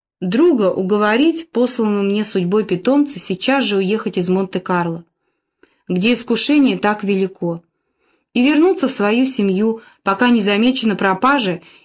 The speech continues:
и еще можно спасти его карьеру. Я обещала дать ему денег на дорогу и на выкуп драгоценностей, но с условием, что он сегодня же уедет и поклянется мне своей честью больше никогда не дотрагиваться до карт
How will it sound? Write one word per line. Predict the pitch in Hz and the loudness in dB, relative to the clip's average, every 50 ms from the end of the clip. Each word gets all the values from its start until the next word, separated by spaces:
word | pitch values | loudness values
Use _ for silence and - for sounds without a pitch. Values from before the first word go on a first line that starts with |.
| _ - | _ -2
и | 226 | -2
еще | 247 247 - - 330 320 | 0 0 0 2 2 4
можно | 269 277 285 254 226 226 | 4 4 2 2 0 -2
спасти | 220 - - 208 196 190 - - 240 226 214 | -4 -2 -2 -2 -2 -2 -2 -2 -2 0 0
его | 190 196 190 | 0 -2 -2
карьеру. | 190 190 185 180 180 170 165 165 160 156 165 - _ _ _ _ _ _ _ _ _ _ _ _ _ _ _ _ _ _ _ | -2 -2 -2 0 -2 -2 -2 -4 -6 -8 -12 -20 _ _ _ _ _ _ _ _ _ _ _ _ _ _ _ _ _ _ _
Я | - 254 320 370 | 0 2 2 4
обещала | 370 277 294 294 - - 320 311 294 269 | 4 4 4 2 2 0 0 0 2 2
дать | 247 262 269 277 277 247 | 2 2 0 0 0 0
ему | 233 233 220 | 0 2 2
денег | 190 185 240 247 247 226 - | 2 2 2 2 0 0 0
на | 214 202 | -2 0
дорогу | 185 196 190 190 202 233 269 254 196 180 - - | 0 0 0 0 0 0 0 0 0 -4 -6 -4
и | - 190 | -4 -2
на | 185 185 185 | 0 0 0
выкуп | 180 226 226 - 190 | 0 -2 -2 -2 -2
драгоценностей, | 180 190 185 180 190 190 185 185 - 180 175 170 170 170 - - _ - - - _ _ - - - _ _ | 0 0 0 0 0 -2 -2 -4 -4 -2 -2 -2 -2 -4 -8 -12 _ -20 -20 -20 _ _ -20 -20 -20 _ _
но | 214 233 247 | -2 -2 0
с | - 277 | 0 0
условием, | 269 269 - 269 311 349 359 302 247 185 175 190 | 0 0 0 2 2 4 4 2 2 0 -2 -4
что | - - - 226 | -6 -2 0 0
он | 233 226 | 0 0
сегодня | 226 - 240 233 277 294 240 240 220 | 0 0 0 2 2 2 2 2 0
же | 196 196 202 | 0 0 0
уедет | 202 196 202 247 285 262 214 180 165 - | 0 0 2 0 0 0 0 -4 -6 -8
и | - 185 | -10 -6
поклянется | 175 190 180 - 202 202 220 262 311 302 277 - 240 | -6 -6 -4 -2 0 2 2 2 2 2 0 0 0
мне | 226 226 226 | 0 2 0
своей | 220 220 208 202 202 208 202 190 | 0 -2 -2 0 0 0 0 -2
честью | 190 - - 277 285 277 - - 185 175 - - - - - - - - | -2 -2 -2 0 0 -2 -4 -8 -10 -12 -12 -14 -20 -20 -20 -20 -10 -4
больше | 190 220 269 262 262 - 254 | 0 0 0 0 2 2 2
никогда | 254 240 - 233 233 226 240 320 | 2 2 2 0 0 0 2 2
не | 311 294 262 | 4 4 4
дотрагиваться | 214 220 208 214 220 233 233 214 196 202 190 190 - 190 | 2 0 0 0 0 0 0 0 0 -2 -4 -4 -4 -2
до | 180 185 180 | -2 0 -2
карт | 180 - 240 269 269 269 | 0 0 0 0 -2 -4